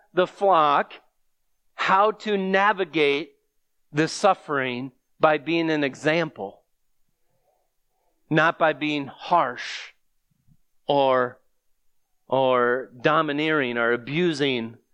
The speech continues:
their authority for self-centered interests. That's the idea. Jesus was very clear on this.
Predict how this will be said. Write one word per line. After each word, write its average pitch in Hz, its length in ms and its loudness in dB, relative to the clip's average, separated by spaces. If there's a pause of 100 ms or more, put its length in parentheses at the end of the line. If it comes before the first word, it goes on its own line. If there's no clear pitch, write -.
(180)
their 143 240 2
authority 143 600 0
for 127 240 -4
self-centered 135 680 0
interests. - 720 -6 (1300)
That's 151 320 0
the 165 100 0
idea. 123 580 0 (760)
Jesus 165 480 -2
was 139 140 -4
very 151 240 0
clear 175 320 0
on 123 160 0
this. 107 340 -10